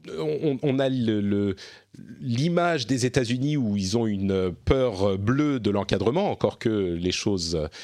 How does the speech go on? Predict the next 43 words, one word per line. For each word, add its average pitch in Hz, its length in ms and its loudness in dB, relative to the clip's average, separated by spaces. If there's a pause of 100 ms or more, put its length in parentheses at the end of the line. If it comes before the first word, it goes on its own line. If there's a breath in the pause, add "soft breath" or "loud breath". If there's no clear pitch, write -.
(140 loud breath)
sont - 160 2
en 117 120 0
train - 180 0
de 110 60 0
changer 110 460 2
avec 92 280 0
de 98 120 0
nombreuses 117 540 0
initiatives, 107 680 -2
comme 92 180 0
on 92 60 -2
en 90 100 0
parle 101 200 0
souvent 101 220 0
dans 98 100 0
l'émission, 95 460 -2 (360 loud breath)
euh, 104 140 2
qui 110 260 -4
visent 117 380 0
à, 95 300 0 (200 loud breath)
en 117 100 2
tout - 120 0
cas, 127 240 2
enquêter 143 600 0
sur, 101 580 -2
euh, 101 140 2
les 101 200 0
géants 95 240 0
de 101 60 0
la 117 100 2
tech. 208 260 0
Mais 117 180 0 (300 loud breath)
dans 131 360 0 (100)
ce 104 200 -2
dont 139 160 0
je - 80 -6
voulais 117 140 2
parler, 165 300 0
c'est 127 140 0
l'Union 135 280 0
européenne 123 580 0 (300 loud breath)
qui, 151 460 -2
euh, 104 380 0